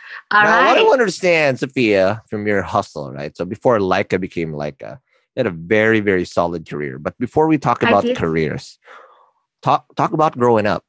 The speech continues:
Speaker 2: What was growing up like? What were your early influences? And what were your early hustles that you did growing up?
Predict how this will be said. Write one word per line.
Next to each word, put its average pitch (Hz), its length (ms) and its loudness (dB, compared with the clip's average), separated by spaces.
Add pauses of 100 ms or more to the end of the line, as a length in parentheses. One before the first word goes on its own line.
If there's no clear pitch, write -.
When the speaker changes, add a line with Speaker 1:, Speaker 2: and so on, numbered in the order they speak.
(120)
Speaker 2:
What 147 140 2
was 196 140 2
growing 123 320 2
up 104 160 -2
like? - 220 -10 (220)
What 117 200 4
were 135 80 6
your 127 140 4
early 135 320 4
influences? 135 1160 2 (400)
And 95 500 2
what 139 140 4
were 165 120 4
your 147 240 2
early 143 340 6
hustles 113 680 0
that 92 200 -2
you 92 120 0
did 80 340 2
growing 76 300 0
up? 62 120 -12